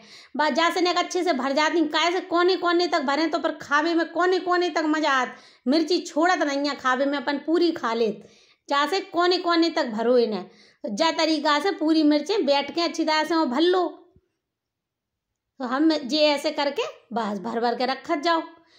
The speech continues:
और लास्ट में नेक छोड़ दो एक चम्मच मसालो, बहुत है बस एक चम्मच। जो तेल हम जो गरम कर लिया है अच्छी तरह से, खूब खौला लिया और ठंडो करके, जैसे ठंडो होगा सो जब मसाले में अच्छो मिला दो।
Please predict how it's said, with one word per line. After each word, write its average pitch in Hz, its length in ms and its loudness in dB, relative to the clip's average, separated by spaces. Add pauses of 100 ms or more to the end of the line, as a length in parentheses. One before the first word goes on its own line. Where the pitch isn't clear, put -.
(220)
और 294 100 0
लास्ट 320 400 2
में 359 120 2
नेक 349 360 2
छोड़ 311 220 2
दो 392 120 2
एक 349 400 0
चम्मच 285 320 -2
मसालो, 262 460 0
बहुत 233 300 -4
है 247 80 0
बस 240 220 -2
एक 311 260 0
चम्मच। 247 240 -2
जो 262 100 0
तेल 339 460 0
हम 311 200 0
जो 330 140 0
गरम 311 280 2
कर 302 120 0
लिया 269 200 0
है 302 140 0
अच्छी 311 180 -6
तरह 285 280 2
से, 403 200 -2 (480)
खूब 370 200 0
खौला 294 320 2
लिया 330 220 2
और 349 120 4
ठंडो 320 400 4
करके, 285 400 -2 (220)
जैसे 277 300 -2
ठंडो 294 360 2
होगा 311 200 4
सो 330 120 -4
जब 285 160 -2
मसाले 285 460 0
में 294 100 0
अच्छो 285 240 -4
मिला 240 320 0
दो। 349 180 2